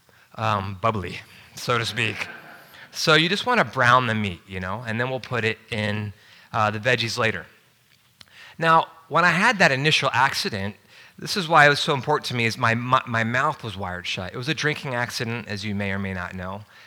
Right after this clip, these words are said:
It was a fall, and my mouth was wired shut. It was during Thanksgiving and Christmas. That was torture. It was a really hard time. There's worse things that people have been through, I get it, but for me,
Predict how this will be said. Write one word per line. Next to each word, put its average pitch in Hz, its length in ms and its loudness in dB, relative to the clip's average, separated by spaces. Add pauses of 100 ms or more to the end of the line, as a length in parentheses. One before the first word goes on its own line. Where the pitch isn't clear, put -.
It 120 60 -6
was 107 120 -4
a 107 60 -6
fall, 101 580 2
and 107 160 -4
my 107 100 -2
mouth 131 320 -4
was 104 120 -8
wired 95 240 -2
shut. 98 280 -6 (240)
It 175 60 -8
was 175 140 -2
during 180 240 0
Thanksgiving 151 540 -2
and 117 100 -4
Christmas. - 720 -6 (500)
That 247 220 2
was - 340 4 (140)
torture. - 480 -2 (600)
It 165 100 2
was 180 160 6
a 175 40 -2
really 202 140 6
hard 185 180 8
time. 160 220 8
There's 165 220 2
worse 170 280 2
things 175 260 0
that 160 140 -4
people 156 240 -4
have 135 60 -8
been 151 140 0
through, 151 180 -6
I 127 100 2
get 127 220 0
it, 165 160 -4
but 143 80 -8
for 151 140 -8
me, 165 280 -4